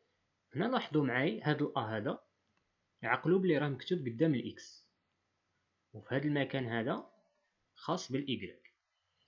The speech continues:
حنا في الحالة نتاعنا هنا الإكس تاعي راه مق-، الأ عفوا راه مكتوب قدام الإكس. يعني واش هو التفسير تاعي الهندسي؟ واش نقول؟ إكس يساوي أ مستقيم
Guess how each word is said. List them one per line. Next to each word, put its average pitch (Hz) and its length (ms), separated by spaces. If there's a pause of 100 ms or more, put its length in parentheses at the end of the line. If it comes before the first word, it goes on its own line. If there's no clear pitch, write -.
(120)
حنا 117 200
في 117 120
الحالة 117 300
نتاعنا 104 400
هنا 143 220
الإكس 135 400
تاعي 120 280
راه 160 120
مق-، 117 380
الأ 107 380
عفوا 113 380
راه 175 180
مكتوب 123 320
قدام 127 440 (580)
الإكس. - 440 (480)
يعني 123 240
واش 202 200
هو 240 80
التفسير 160 400
تاعي 123 200
الهندسي؟ 107 480
واش 110 220
نقول؟ - 260 (460)
إكس - 260
يساوي 151 500
أ - 180 (480)
مستقيم 147 840